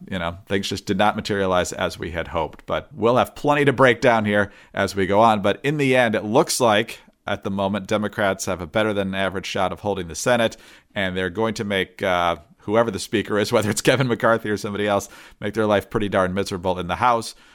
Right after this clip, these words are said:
But, um, if the Republicans do get the majority there, at least they'll be able to stymie, uh, the worst parts of the Biden agenda. Anyway, we'll get to, uh, the good news here, uh, on the governor's side in just a moment. But, uh, right now, we want to tell you that we're sponsored by Nutrafol.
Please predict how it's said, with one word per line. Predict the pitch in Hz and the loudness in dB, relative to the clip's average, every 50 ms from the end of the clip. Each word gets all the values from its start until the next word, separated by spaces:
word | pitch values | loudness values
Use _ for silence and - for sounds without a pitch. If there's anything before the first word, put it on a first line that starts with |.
| _ _ _ - - | _ _ _ -12 0
But, | - 160 147 113 113 110 - - - - - | 2 4 4 4 4 0 -2 -10 -10 -16 -6
um, | - 101 98 92 90 92 90 87 90 85 87 - _ _ _ - | -2 0 2 4 4 4 2 0 -2 -6 -12 -16 _ _ _ -2
if | 101 98 - - - - | -2 -2 -2 -2 -10 -2
the | - 98 | 0 0
Republicans | 90 - 98 90 95 - 92 85 - | 2 2 0 0 0 -2 -4 -4 0
do | - 98 | 0 2
get | 85 85 80 | 2 2 0
the | - - | 0 -6
majority | 92 92 - 90 85 82 85 | -6 -2 0 -2 0 0 0
there, | 85 87 82 | 0 2 2
at | 85 82 | 2 0
least | - 90 85 - | 0 -2 -2 -2
they'll | - 85 | 0 2
be | 90 87 | 2 2
able | 85 87 85 | 2 4 2
to | 82 - - - - - - - | 0 -2 -2 -16 -20 -20 -18 -12
stymie, | - - - 123 113 110 110 104 98 98 - | -8 0 2 2 2 2 0 0 -2 -2 -2
uh, | 98 98 | -4 -2
the | 92 98 | -2 -2
worst | 92 101 98 - - | 0 0 -2 0 2
parts | 104 98 92 - | 0 0 0 0
of | 95 | -6
the | 90 82 | -2 0
Biden | 101 85 82 85 | 2 2 2 0
agenda. | 90 82 - 117 98 92 73 - - _ - - - - - - - - - - - - | -2 0 0 0 0 0 -4 -6 -8 _ -20 -20 -18 -18 -18 -18 -18 -20 -20 -20 -8 0
Anyway, | - 202 214 202 160 123 101 71 - - | 2 4 6 6 6 6 4 2 0 -6
we'll | - 104 120 147 139 | 0 4 6 6 8
get | 151 160 151 | 6 4 4
to, | - 156 143 135 131 120 | 6 4 6 6 8 8
uh, | 120 113 110 107 107 107 107 | 8 8 8 6 6 4 2
the | 101 110 101 | -2 -2 2
good | 117 143 143 | 2 2 4
news | 131 123 117 - - | 4 4 4 4 2
here, | 123 117 117 110 110 107 117 - | 4 4 4 4 2 -2 -8 -6
uh, | 95 95 92 92 92 | -2 -2 -2 0 0
on | 98 101 95 | -2 -2 -2
the | 95 | -2
governor's | 85 117 120 113 110 104 98 - | 0 2 2 2 0 -4 -6 -2
side | - 104 101 104 104 | 0 0 0 0 -2
in | 104 98 | -4 -8
just | 92 104 98 - - | -6 -8 -8 -6 -6
a | 95 | -4
moment. | 95 101 113 143 160 160 131 110 101 101 113 - | -4 0 2 4 4 4 2 0 -2 -2 -4 -4
But, | - 113 104 101 - - | 0 0 0 0 0 -2
uh, | 113 101 95 95 98 98 98 98 _ _ - - - 98 | -2 0 0 0 0 -2 -4 -10 _ _ -20 -20 -14 -6
right | 104 107 101 90 | -2 -2 -2 0
now, | 98 101 120 | 2 2 2
we | 135 123 | 2 2
want | 107 113 107 104 | 0 0 -2 0
to | - | 0
tell | 113 110 | 0 2
you | 113 107 | 2 0
that | 98 78 | 0 -2
we're | 101 95 | -4 -6
sponsored | - - - 135 139 135 139 147 123 | -6 0 2 2 2 4 2 -2 2
by | 107 127 123 127 123 | 4 4 4 4 2
Nutrafol. | 120 143 196 220 - 151 127 - - 101 92 104 123 131 131 | 2 2 0 0 0 -4 -4 -2 2 4 6 6 6 4 2